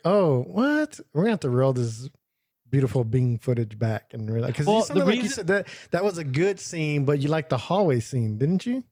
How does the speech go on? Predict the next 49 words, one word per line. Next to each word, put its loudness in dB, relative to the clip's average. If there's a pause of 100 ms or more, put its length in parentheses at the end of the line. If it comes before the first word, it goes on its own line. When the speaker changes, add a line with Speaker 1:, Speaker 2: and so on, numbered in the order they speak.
Speaker 2:
Oh, 2
sorry. 2
Yeah, -2 (220)
yeah. -4
I, -2
I -2
apologize. -2 (120)
M-, -12 (180)
I 4
was 4
gonna 2
say -4
that 0
Speaker 1:
<laughs> -20
Speaker 2:
'cause 0
I 6
was 2
gonna 0
bring 2
that 2
into -2
where -2 (120)
we're -10
gonna -4
talk -2
about 0
the -6
deaths -6
and -6
kills. -4
I -4
guess -2
I'll 2
lead 0
it -2
off, -4
right? -4
Speaker 1:
Yeah, -2
yeah, -2 (160)
that'd -2
be -14
perfect. -2
Speaker 2:
And -2
so -2 (140)
I 0
thought 2
the 2
hallway -2
scene -8